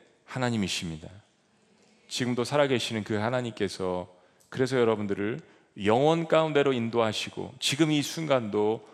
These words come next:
영혼의 한 부분인 것을 기억하신다면 오늘 다시 한번 부활에 대한 소망을 붙들고 나에게 생명을 주시는, 기쁨을 주시는, 나의 앞서가시고 나의 오른쪽에 계시고 나의 중심에 계신 그분을 붙드시고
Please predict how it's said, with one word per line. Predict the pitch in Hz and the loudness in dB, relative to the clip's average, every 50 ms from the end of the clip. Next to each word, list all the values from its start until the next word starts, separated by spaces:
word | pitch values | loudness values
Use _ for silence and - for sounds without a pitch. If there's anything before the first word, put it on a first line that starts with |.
| - _ - - | -20 _ -6 0
영혼의 | 101 101 104 113 120 117 107 | 0 2 2 2 2 0 0
한 | 107 131 143 135 120 | 0 0 -2 -2 -4
부분인 | - 120 113 127 135 135 131 127 | -6 -6 -4 -4 -2 -2 0 0
것을 | 117 107 - 101 95 - | 0 0 -2 -4 -10 -6
기억하신다면 | - 120 113 104 - 110 98 - - - 98 90 90 85 80 90 101 113 113 104 95 90 - - - - - - - _ - | -2 -2 -2 -2 0 -4 -4 -4 -6 -8 -6 -6 -4 -4 -4 -4 -4 -4 -4 -4 -6 -8 -14 -20 -20 -20 -20 -20 -20 _ -8
오늘 | - 113 110 | -6 -6 -6
다시 | - - 117 117 - - | -4 -6 -4 -2 0 0
한번 | 139 123 117 110 104 104 101 98 95 98 95 - - - - - _ - - | 2 0 0 0 0 2 2 2 2 -2 -6 -10 -16 -20 -20 -20 _ -14 -4
부활에 | - 117 113 113 110 104 | 2 4 6 6 6 4
대한 | 104 104 101 98 | 4 2 2 2
소망을 | 107 - - - 147 139 139 135 131 120 | 0 -4 -6 -4 -2 0 0 2 0 0
붙들고 | 107 98 - - 98 90 87 - - - 92 - _ - | -2 -4 -8 -6 -6 -8 -6 -6 -10 -12 -12 -16 _ -4
나에게 | - 90 90 92 | -4 -2 -2 -2
생명을 | 87 - - 165 170 165 160 156 151 139 | -2 -4 -4 -2 0 0 2 2 0 -2
주시는, | 120 110 98 - - 95 90 90 | -2 -4 -8 -8 -8 -8 -10 -10
기쁨을 | - - 123 - - 147 143 135 127 | -8 -8 -8 -2 -2 0 0 0 -2
주시는, | 113 104 90 - - 92 82 80 87 - - - - - - - | -2 -4 -4 -4 -6 -6 -8 -8 -10 -16 -20 -20 -20 -20 -12 -2
나의 | - 104 98 98 98 | 2 4 4 4 4
앞서가시고 | 107 98 101 110 - - - 151 139 135 139 131 - - - - 139 131 | 4 4 2 2 0 0 2 2 4 4 4 4 2 -2 -4 -2 -2 -2
나의 | 135 131 117 113 120 | 2 4 4 4 4
오른쪽에 | 131 127 123 131 131 123 - 135 127 127 123 | 4 2 2 2 0 -2 0 -2 0 0 0
계시고 | 113 101 92 - - 92 90 | 0 -2 -2 -4 -6 -6 -2
나의 | 92 90 95 101 101 | 0 0 0 0 -2
중심에 | - - 135 135 131 - 143 135 131 127 | -2 -2 -2 -2 0 -2 0 0 0 0
계신 | 107 101 87 - - 95 85 82 - _ - _ _ _ _ _ | 0 -2 -2 -2 -4 -6 -6 -8 -10 _ -20 _ _ _ _ _
그분을 | - - 120 120 123 120 110 | -8 -6 -2 0 0 0 0
붙드시고 | - 120 117 - - 117 - - 104 90 95 92 98 98 | -2 -6 -6 -4 -4 -4 -4 -6 -8 -8 -8 -8 -10 -10